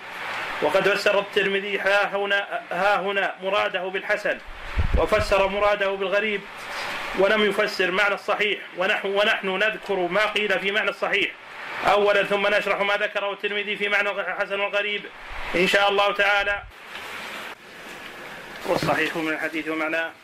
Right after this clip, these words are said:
أما الصحيح من الحديث وهو الحديث المحتج به، فقد ذكر الشافعي رحمه الله تعالى شروطه بكلام جامع.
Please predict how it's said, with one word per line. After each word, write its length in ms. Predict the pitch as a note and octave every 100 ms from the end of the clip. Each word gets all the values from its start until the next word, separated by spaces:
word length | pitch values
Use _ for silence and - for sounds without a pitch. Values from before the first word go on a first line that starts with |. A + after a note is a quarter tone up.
| - - - - - - -
أما 140 | D3+ D#3
الصحيح 340 | D3+ D3+ D#3+
من 160 | E3+ E3
الحديث 380 | E3 E3 D#3+
وهو 200 | E3 E3
الحديث 340 | D#3 E3 E3 E3+
المحتج 380 | E3 - E3 E3
به، 320 | E3 E3 D#3+
فقد 280 | E3+ E3 E3
ذكر 200 | E3 E3
الشافعي 460 | - E3 D#3+ D#3+
رحمه 360 | E3 D#3+ E3 E3
الله 260 | D#3+ E3 D#3+
تعالى 300 | E3 E3 E3
شروطه 380 | E3+ E3 E3+ F3
بكلام 500 | E3+ E3 E3 E3 E3 D#3+
جامع. 240 | E3